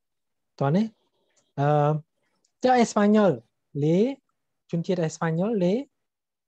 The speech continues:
Espanyol. Ok. Les Espagnols parlent espagnol. Ok. Ok, khinh khóc nè. Khinh khóc nè.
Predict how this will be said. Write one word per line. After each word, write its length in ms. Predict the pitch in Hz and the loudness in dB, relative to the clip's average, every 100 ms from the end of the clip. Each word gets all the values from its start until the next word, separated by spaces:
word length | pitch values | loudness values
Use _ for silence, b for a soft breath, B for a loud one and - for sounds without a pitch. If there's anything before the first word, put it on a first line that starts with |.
| 131 | -6
Espanyol. 680 | 185 202 - 190 180 156 170 | -6 -6 -8 -4 -2 -2 -2
Ok. 960 | 175 _ _ _ _ _ _ _ 160 233 277 _ _ _ _ _ _ _ _ _ _ _ _ _ | -6 _ _ _ _ _ _ _ -4 -4 -8 _ _ _ _ _ _ _ _ _ _ _ _ _
Les 180 | 139 139 | -4 0
Espagnols 600 | 160 156 175 175 190 240 - | -2 -2 -2 0 -2 -4 -4
parlent 440 | 185 196 214 285 311 _ _ _ _ _ _ _ _ _ _ _ _ _ _ | -4 -4 -4 -6 -8 _ _ _ _ _ _ _ _ _ _ _ _ _ _
espagnol. 580 | 262 254 - 196 175 151 | -10 -8 -8 -6 -4 -6
Ok. 140 | 165 170 202 240 _ _ _ _ _ _ _ _ _ _ _ _ _ _ _ _ _ _ _ _ _ _ - | -4 -4 -4 -6 _ _ _ _ _ _ _ _ _ _ _ _ _ _ _ _ _ _ _ _ _ _ -12
Ok, 140 | 156 147 175 | -6 -4 -4
khinh 140 | 180 175 | -6 -2
khóc 220 | 180 185 | -2 0
nè. 300 | 175 160 180 _ _ _ _ _ _ _ _ _ | 0 0 -2 _ _ _ _ _ _ _ _ _
Khinh 120 | 165 156 | -8 -6
khóc 220 | 156 160 | -8 -8
nè. 220 | 151 139 | -8 -8